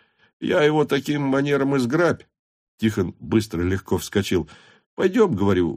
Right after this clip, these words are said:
к полковнику". Как загалдит! А их тут четверо. Бросились на меня с шпажками. Я на них таким манером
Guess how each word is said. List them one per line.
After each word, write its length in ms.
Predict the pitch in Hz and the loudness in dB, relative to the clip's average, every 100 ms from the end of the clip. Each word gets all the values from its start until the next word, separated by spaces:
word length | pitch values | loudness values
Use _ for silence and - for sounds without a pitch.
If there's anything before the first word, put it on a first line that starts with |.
| - | -10
к 80 | - | -8
полковнику". 920 | 107 107 104 76 113 101 - - - _ _ _ _ _ | -2 -2 -2 -6 -6 -12 -12 -14 -16 _ _ _ _ _
Как 340 | - 165 151 | -6 -4 -6
загалдит! 1200 | 139 110 160 170 208 185 233 269 202 - - _ _ _ _ - | -8 -6 -4 -2 -2 -2 0 0 0 -2 -6 _ _ _ _ -6
А 160 | 92 | 2
их 240 | 151 190 - | 4 2 2
тут 220 | 165 170 | 2 2
четверо. 500 | - 71 - 64 57 | -2 -6 -6 -12 -4
Бросились 600 | - 135 175 160 151 - | 2 2 2 0 -2 0
на 80 | 117 | 0
меня 360 | 120 123 131 | 2 4 2
с 40 | 104 | 2
шпажками. 800 | - - 117 98 - 95 85 - - - - - | -4 0 2 2 0 0 0 -2 -10 -20 -20 -8
Я 400 | - 135 131 104 _ | -2 0 0 -2 _
на 240 | - 113 117 | -4 2 2
них 260 | 120 101 | 2 2
таким 340 | 113 104 110 104 | 0 0 2 4
манером 560 | 107 107 104 95 - | 4 4 4 0 -4